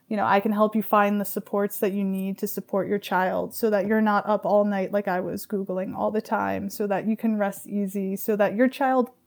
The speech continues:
might meet that next inch stone." So yeah, I, I just feel like me and Remy are on this epic adventure together,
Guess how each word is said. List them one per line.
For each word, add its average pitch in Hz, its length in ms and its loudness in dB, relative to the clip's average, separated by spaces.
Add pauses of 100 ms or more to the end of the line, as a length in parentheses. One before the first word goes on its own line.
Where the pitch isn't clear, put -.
(140)
might 220 320 4
meet 214 300 -2
that 202 180 -2
next 202 300 -8
inch 196 340 -6
stone." 202 460 0 (500)
So - 180 4
yeah, 226 240 10
I, 214 380 6
I 220 80 8
just 220 180 -2
feel 226 140 6
like 208 140 6
me 208 120 2
and 208 100 0
Remy 202 300 2
are 202 300 2
on 196 300 0
this - 300 -6 (100)
epic 208 340 0
adventure 202 500 2
together, 196 640 2